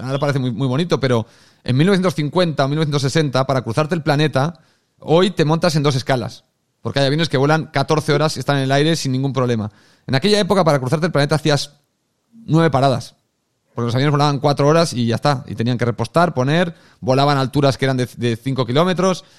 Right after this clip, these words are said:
en zonas de mucha turbulencia, porque es una zona de la atmósfera más, más difícil que la de los diez, los diez mil kilómetros, los diez kilómetros, los diez mil metros. Eh, claro, ¿cuánto tarda esa industria en llegar a donde estamos hoy? Aviones cómodos, con infoentretenimiento, cien años, ciento diez años.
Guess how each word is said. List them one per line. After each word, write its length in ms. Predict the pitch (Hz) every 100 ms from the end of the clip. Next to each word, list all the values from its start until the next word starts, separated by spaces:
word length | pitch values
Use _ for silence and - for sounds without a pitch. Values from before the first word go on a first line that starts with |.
| _ -
en 140 | 120
zonas 260 | 156 151 139
de 120 | 127
mucha 220 | 156 147
turbulencia, 640 | 139 120 131 170 185 202 -
porque 480 | 104 110 113 110
es 140 | 110 117
una 200 | 117 110
zona 200 | 127 117
de 80 | 117
la 60 |
atmósfera 340 | 113 123 120 117
más, 300 | 123 120 - _ _
más 360 | - 120 117 - _
difícil 460 | _ - - 135 127
que 100 | 123
la 160 | 123
de 120 | 120 117
los 180 | 113
diez, 180 | - 110 -
los 380 | 90 95 107 104
diez 120 | 107
mil 140 | 120
kilómetros, 400 | 117 123 147 147
los 120 | 117 113
diez 100 | 120
kilómetros, 400 | 123 147 175 - _ _ - _ -
los 160 | 113
diez 100 | 113
mil 120 | 120
metros. 320 | 120 139 - - _ _ _ -
Eh, 480 | 139 135 135 - - -
claro, 240 | 165 180
¿cuánto 280 | 120 180 175
tarda 280 | 175 185 180
esa 160 | 160 143
industria 460 | 135 202 - 175
en 60 | 143
llegar 260 | 131 147 175
a 20 |
donde 220 | 151 131
estamos 360 | - 143 131 -
hoy? 320 | 175 208 113 - _ -
Aviones 400 | 117 131 139 -
cómodos, 480 | - 156 147 135 135
con 160 | 139
infoentretenimiento, 1000 | 131 113 123 127 123 123 135 147 131 107 -
cien 160 | 147
años, 260 | 156 170 110
ciento 200 | 151 156
diez 160 | 120
años. 200 | 151 123